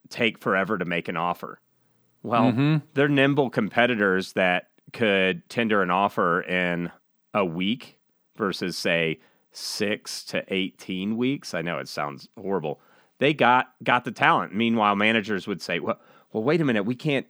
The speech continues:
Speaker 1: we can't seem to get anybody." Well, yeah, your, your process stinks, but what will happen, 'cause I've been at these, like, software meetups, like a dot net developers meetup or something,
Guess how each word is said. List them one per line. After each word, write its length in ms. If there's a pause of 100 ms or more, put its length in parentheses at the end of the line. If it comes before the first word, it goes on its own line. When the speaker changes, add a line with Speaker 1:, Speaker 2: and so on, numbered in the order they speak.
Speaker 1:
we 140
can't 340
seem 240
to 60
get 320
anybody." 680 (160)
Well, 280 (180)
yeah, 580
your, 260 (180)
your 120
process 640
stinks, 580
but 220
what 200
will 160
happen, 580 (340)
'cause 140
I've 160
been 160
at 140
these, 240
like, 220
software 520
meetups, 520
like 120
a 80
dot 320
net 200
developers 600
meetup 380
or 100
something, 400